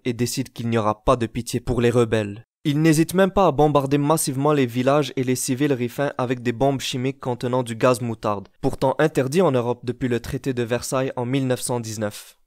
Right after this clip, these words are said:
Celui-ci leur est fourni par des ingénieurs allemands qui les aident même à construire des usines de gaz chimique en Andalousie et à Melilla. Ces actes ont des conséquences négatives jusqu'à aujourd'hui sur la population du Rif, puisque le sol est infesté et près du trois quarts des cas de cancer au Maroc s'y trouvent.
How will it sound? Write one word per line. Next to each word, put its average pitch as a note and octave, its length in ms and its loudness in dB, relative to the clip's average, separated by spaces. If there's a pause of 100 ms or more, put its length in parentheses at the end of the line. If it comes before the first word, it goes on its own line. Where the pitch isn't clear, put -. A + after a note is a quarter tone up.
(120)
Celui-ci E3 440 0
leur D3+ 180 4
est C#3 40 2
fourni D#3+ 360 0
par C3 180 0
des B2+ 160 0
ingénieurs C3 460 0
allemands C#3+ 320 0
qui D3 160 -10
les C3 180 2
aident B2+ 140 0
même D3 160 0
à A#2 80 2
construire D#3 420 0
des B2+ 260 -2
usines C3 240 -4
de A#2+ 120 -2
gaz B2+ 200 -2
chimique C3+ 520 -6
en A#2+ 180 -2
Andalousie C3 680 0 (140)
et D3+ 80 4
à C#3+ 100 6
Melilla. B2 520 -2 (400)
Ces D3 320 4
actes F#3 260 4
ont D3 100 4
des C#3+ 120 4
conséquences D#3+ 520 2
négatives E3+ 540 2
jusqu'à F#3+ 380 2
aujourd'hui D3+ 340 2
sur C#3 160 -2
la B2 100 4
population C3 520 0
du B2+ 160 -2
Rif, A#2 340 -4
puisque F3 220 -2
le D#3 160 6
sol E3+ 240 4
est C#3 80 6
infesté D#3 580 -2
et D3+ 80 2
près F#3+ 240 2
du C#3+ 140 -2
trois F3 240 2
quarts F#3 200 0
des C#3 120 0
cas E3 160 0
de C#3 80 2
cancer C3+ 420 -2
au B2+ 80 2
Maroc C#3 380 0
s'y - 180 -4
trouvent. - 460 -8